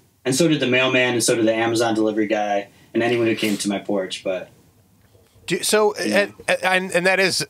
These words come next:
Speaker 2: a great story, and, and I think a great representation of who you truly are, Doug. And, and I think that it, it is interesting. I think it maybe, it makes me wonder, like, if the dark humor, um, is sometimes related to things that, like,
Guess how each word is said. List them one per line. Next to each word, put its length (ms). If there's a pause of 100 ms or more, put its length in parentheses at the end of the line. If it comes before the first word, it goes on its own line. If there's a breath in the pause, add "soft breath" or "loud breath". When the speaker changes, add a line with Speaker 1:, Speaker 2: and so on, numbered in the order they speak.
Speaker 2:
a 100
great 360
story, 420
and, 80
and 240
I 100
think 180
a 60
great 300 (300)
representation 640
of 240 (280)
who 120
you 520 (240)
truly 340
are, 320 (100)
Doug. 320 (180)
And, 260
and 160
I 60
think 200
that 180
it, 260
it 120
is 160
interesting. 440
I 80
think 140
it 80
maybe, 380
it 160
makes 220
me 180
wonder, 340
like, 280 (420 loud breath)
if 400 (460 loud breath)
the 140
dark 380
humor, 640 (120)
um, 440
is 120
sometimes 340
related 340
to 80
things 320
that, 160
like, 400